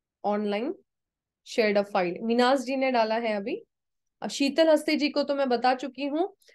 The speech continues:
आलोक वर्मा जी ने डाला है, let's see। शीतल जी, आप कलर याद रखिएगा अपना, रेड है आपका। मैं बताऊंगी फिर रेड पर्सनैलिटी होती कैसी है, लेकिन फिलहाल सिर्फ कलर याद रखिए।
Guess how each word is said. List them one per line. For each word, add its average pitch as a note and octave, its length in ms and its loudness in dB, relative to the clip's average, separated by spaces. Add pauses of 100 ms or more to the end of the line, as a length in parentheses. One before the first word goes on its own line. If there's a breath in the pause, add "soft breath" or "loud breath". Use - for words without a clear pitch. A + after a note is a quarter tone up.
(120)
आलोक B3+ 300 4
वर्मा D4+ 280 4
जी D#4 140 2
ने D4 140 4
डाला C4+ 220 2
है, C#4 60 4
let's B3+ 280 0
see। E4 100 -2 (400 soft breath)
शीतल F#4 340 4
जी, F#4+ 80 6
आप F#4+ 200 4
कलर E4+ 240 6
याद F4 240 6
रखिएगा E4 360 2
अपना, D4+ 320 -2
रेड C#4 340 2
है C#4+ 100 2
आपका। G3 360 -2 (140)
मैं B3+ 160 0
बताऊंगी D#4+ 400 0
फिर F#4+ 180 0
रेड C#4+ 240 2
पर्सनैलिटी D#4+ 440 -2
होती C#4 260 -6
कैसी A#3 400 -8
है, C#4+ 120 -4
लेकिन D4 340 -10
फिलहाल D4+ 300 -2
सिर्फ E4+ 180 -10
कलर C4 260 2
याद G3+ 220 -2
रखिए। F3+ 320 -10